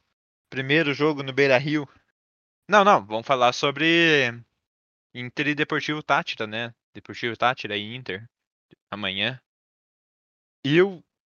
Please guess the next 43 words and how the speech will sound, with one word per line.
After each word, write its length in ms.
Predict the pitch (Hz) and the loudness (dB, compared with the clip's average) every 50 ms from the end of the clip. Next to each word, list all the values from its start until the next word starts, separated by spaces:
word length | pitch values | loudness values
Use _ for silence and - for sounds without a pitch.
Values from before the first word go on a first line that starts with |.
| _ _ _ | _ _ _
eu 120 | - 143 | -2 -2
não 120 | 147 151 - | -2 -2 -4
sei 180 | - 165 165 | -4 -2 -2
como 180 | 165 - 160 151 | -2 -2 -2 -2
é 60 | 151 | 0
que 120 | - - | 2 4
é 40 | 151 | 4
a 60 | 147 | 4
condição 500 | - - 147 139 131 - - 135 139 147 | 2 0 -4 -8 -8 -6 -4 -4 -4 -4
do, 300 | 156 151 139 131 120 113 113 | -2 -2 -2 0 0 -2 -4
do 200 | 110 120 120 120 | -4 -6 -6 -2
gramado 680 | 117 117 113 113 113 107 110 123 147 151 127 110 104 | 2 4 4 4 4 4 2 2 2 0 -4 -8 -8
do 120 | 98 104 | -6 -8
estádio 420 | 101 - - - 107 113 113 117 113 | -8 -6 -4 -2 -2 -2 -2 -4 -10
do 100 | 104 98 | -8 -6
Deportivo 480 | 101 104 - - 110 - - 110 104 | -6 -6 -6 -6 -8 -10 -10 -12 -12
Táchira. 500 | - _ 95 107 135 - - - 113 107 | -10 _ -2 0 0 -2 -4 -6 -8 -8
Eu 60 | 110 - | -8 -6
sei 180 | - 120 113 | -6 -4 -4
que 100 | - - | -2 -2
é 40 | 135 | -2
uma 80 | 120 117 | -2 -2
cidade 380 | - - 107 107 117 127 127 | -4 -2 0 2 2 2 0
bem 760 | 117 107 107 117 120 135 151 156 165 160 147 127 120 117 113 _ _ _ _ _ _ _ - 113 - _ | -4 -6 -2 0 0 0 0 -2 -2 -4 -6 -10 -12 -16 -18 _ _ _ _ _ _ _ -20 -20 -20 _
defasada, 760 | 117 117 107 - - 117 110 113 107 98 101 101 117 135 123 113 - - | -6 -4 -4 -2 0 0 0 0 0 0 2 4 4 4 2 -2 -4 -4
é 100 | 127 120 | -2 -2
um 80 | 117 | 0
país 400 | - 131 113 107 117 131 156 147 | 2 2 2 2 2 -2 -6 -8
bem 220 | 120 98 107 107 104 | -8 -8 -8 -6 -6
defasado, 600 | 104 101 - 101 98 98 95 98 113 123 110 104 | -8 -6 -4 -2 -2 0 2 2 0 0 -2 -6
né? 160 | 98 107 117 - _ _ _ _ _ _ _ _ _ _ _ _ _ _ _ _ | -10 -10 -12 -16 _ _ _ _ _ _ _ _ _ _ _ _ _ _ _ _
Aí 320 | 117 113 107 107 107 107 113 | -2 -2 0 0 0 0 0
eu 140 | 120 120 | 0 -2
vi 160 | 107 120 123 123 | -2 -4 -4 -4
o 80 | 113 | -4
vídeo 320 | 101 120 123 131 120 120 - | -4 -6 -8 -8 -8 -12 -14
que, 140 | - 107 | -14 -16
de 260 | 90 104 104 104 104 101 | -16 -14 -12 -10 -10 -6
bastidores 640 | 95 107 107 - - 110 101 110 123 135 113 - | -4 -4 -4 -4 -6 -6 -4 -4 -4 -4 -6 -8
que 100 | - 107 | -8 -8
o 40 | 104 | -8
Inter 280 | 107 104 - 113 110 | -6 -4 -2 0 2
largou, 420 | 107 104 101 101 101 92 104 110 | 4 4 2 2 0 -2 -4 -6